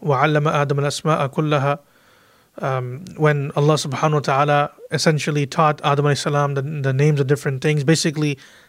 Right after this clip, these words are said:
uh, blessed them with knowledge. Allah subhanahu wa ta'ala is sharing that with us so that we can also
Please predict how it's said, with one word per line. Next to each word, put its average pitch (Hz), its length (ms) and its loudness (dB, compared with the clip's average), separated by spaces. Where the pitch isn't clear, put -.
uh, 139 140 2
blessed 143 300 4
them 156 80 2
with 147 120 -2
knowledge. 151 460 0
Allah 175 200 4
subhanahu 170 440 0
wa 165 80 4
ta'ala 151 560 2
is 151 380 0
sharing 185 400 4
that 151 180 2
with 170 180 2
us - 380 -4
so - 180 0
that 156 320 2
we 165 180 4
can 170 220 0
also 156 720 2